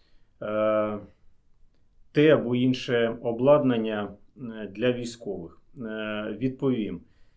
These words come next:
Ми закуповуємо те обладнання, яке запитують у нас військові.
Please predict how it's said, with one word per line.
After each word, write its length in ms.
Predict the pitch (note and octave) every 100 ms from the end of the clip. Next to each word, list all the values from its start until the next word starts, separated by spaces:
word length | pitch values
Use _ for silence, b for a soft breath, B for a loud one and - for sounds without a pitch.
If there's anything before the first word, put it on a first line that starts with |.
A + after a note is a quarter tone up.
| _ _ - _ _ -
Ми 180 | B2+ D#3
закуповуємо 1000 | C#3+ - B2+ D3 C#3 C3+ C3 B2+ A#2+ -
те 200 | - D3+
обладнання, 720 | B2+ G#2+ A2+ C#3+ D3 C3+ A2+ G2+
яке 800 | G2 A2+ A#2 - C#3+ C#3+ C3 B2
запитують 880 | A2+ A2+ B2+ - C3+ C3+ B2+ A2 G#2
у 60 | A2
нас 320 | A#2 A#2 -
військові. 640 | A2 G#2 - G#2+ G2 F2